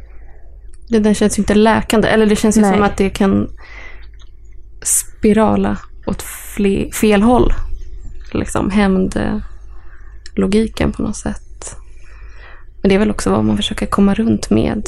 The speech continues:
Speaker 1: ett rättvist system, kanske. Alltså med det,
Speaker 2: Mm.
Speaker 1: alltså att staten står för straffet och inte, men att,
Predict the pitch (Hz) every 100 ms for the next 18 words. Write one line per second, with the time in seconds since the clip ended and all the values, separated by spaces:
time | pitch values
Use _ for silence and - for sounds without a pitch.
0 | - - - 202 - - - - 226 240
1 | 240 - - - - - - - - 190
2 | 196 202 208 220 214 - - - - 226
3 | 208 202 - - - - 190 185 - 196
4 | 190 - 202 - - 202 - 208 - 214
5 | - 208 - - - - - - - -
6 | - - - - - - - - - -
7 | - - - - 202 202 202 - -